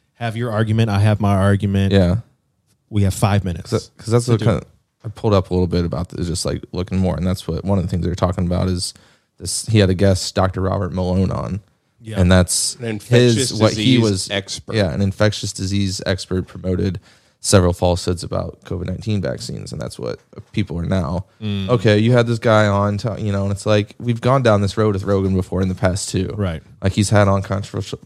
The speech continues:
Speaker 2: controversial guests before. Um, I think
Speaker 1: Right.
Speaker 2: it might be a little different 'cause this is, like, public health and safety info
Speaker 1: Right, right.
Speaker 3: Well, I
Speaker 2: versus,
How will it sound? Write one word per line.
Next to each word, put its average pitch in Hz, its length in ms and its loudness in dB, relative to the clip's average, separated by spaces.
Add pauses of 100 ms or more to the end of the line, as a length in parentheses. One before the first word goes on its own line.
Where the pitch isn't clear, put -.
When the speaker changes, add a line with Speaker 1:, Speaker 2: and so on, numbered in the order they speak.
(120)
Speaker 2:
controversial 107 540 0
guests 92 280 -2
before. 95 480 -4 (460)
Um, 87 420 -2 (100)
I - 80 -4
think 107 180 -2
Speaker 1:
Right. 101 60 0
Speaker 2:
it - 80 -2
might 104 140 2
be 98 80 0
a - 20 2
little 92 120 0
different 95 240 -8
'cause - 100 -10
this 90 100 -8
is, - 80 -12
like, 73 160 -8
public 82 280 -4
health 90 240 -2
and 90 100 -6
safety 90 360 -4
info 98 400 2
Speaker 1:
Right, 85 320 -2
right. 87 140 -12
Speaker 3:
Well, 156 160 0
I - 20 -2
Speaker 2:
versus, 95 200 0